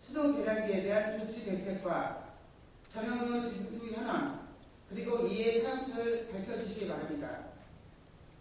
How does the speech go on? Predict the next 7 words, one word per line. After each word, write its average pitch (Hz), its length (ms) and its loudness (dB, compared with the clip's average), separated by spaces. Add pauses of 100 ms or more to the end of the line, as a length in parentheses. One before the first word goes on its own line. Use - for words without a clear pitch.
(680)
이상으로 262 560 6
본 233 140 4
의원이 226 420 2
준비한 220 380 2
시정 254 240 -2
질문을 196 340 -2
마치면서 170 840 -2